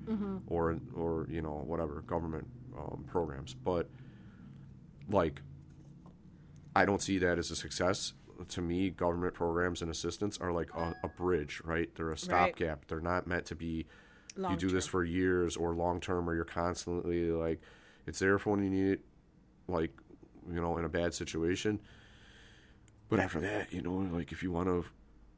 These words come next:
Speaker 2: have something meaningful in your life, you gotta step
Speaker 1: Work for
Speaker 2: above
Speaker 1: it.
Speaker 2: that, step
Speaker 1: Yep.
Speaker 2: above the crowd and do something extra. Why do you deserve this more? Why are you more qualified for it? Whatever.
Speaker 1: Right.
Speaker 2: Uh, number nine, deal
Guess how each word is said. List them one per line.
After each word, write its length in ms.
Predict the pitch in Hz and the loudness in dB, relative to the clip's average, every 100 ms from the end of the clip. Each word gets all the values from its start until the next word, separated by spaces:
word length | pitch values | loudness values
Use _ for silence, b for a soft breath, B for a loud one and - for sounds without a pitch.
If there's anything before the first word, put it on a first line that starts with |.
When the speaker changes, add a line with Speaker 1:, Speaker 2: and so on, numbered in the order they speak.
| - - - - - - | -20 -20 -20 -20 -16 -6
Speaker 2:
have 180 | 107 95 | 0 0
something 260 | 101 92 87 | 0 0 2
meaningful 380 | 98 101 90 | 2 2 0
in 60 | 87 | 0
your 80 | 82 | 2
life, 180 | 85 - | 0 0
you 60 | |
gotta 280 | 87 85 87 90 - - | 0 0 0 -4 -14 -10
step 320 | - 185 190 | -4 -2 0
Speaker 1:
Work 80 | - | 2
for 60 | 87 | 2
Speaker 2:
above 160 | 90 | 2
Speaker 1:
it. 20 | |
Speaker 2:
that, 220 | 78 80 - | 0 -4 -2
step 180 | 92 | -2
Speaker 1:
Yep. 80 | 87 | 2
Speaker 2:
above 140 | 98 90 | 2 2
the 80 | |
crowd 320 | 90 90 90 87 | 2 4 4 4
and 100 | 82 | -2
do 80 | |
something 320 | 85 82 82 76 | -4 -4 -4 -2
extra. 400 | 82 - 80 76 | -2 -2 -4 -2
Why 280 | 76 82 87 | 0 0 0
do 60 | |
you 60 | 90 | -2
deserve 340 | 82 87 85 | -2 0 0
this 140 | 82 - | -2 -4
more? 200 | 78 78 | -4 -2
Why 240 | 80 82 | 0 0
are 100 | 85 | 2
you 180 | 82 82 | 0 0
more 320 | 85 82 82 | -2 -2 -4
qualified 640 | - 82 82 80 78 78 | -2 0 0 0 -4 -4
for 240 | - 80 78 | -6 -6 -6
it? 100 | 82 | -4
Whatever. 280 | 82 85 | -2 0
Speaker 1:
Right. 220 | 85 - - - - - - - B B B B B B B B B B B B B B - - | -2 -4 -8 -18 -20 -20 -20 -20 B B B B B B B B B B B B B B -20 0
Speaker 2:
Uh, 580 | 107 104 104 101 98 90 - | 4 8 8 8 8 6 4
number 340 | 104 117 113 | 6 8 10
nine, 340 | 113 110 110 110 98 85 | 10 10 10 8 4 4
deal 460 | 101 113 117 120 | 8 10 10 8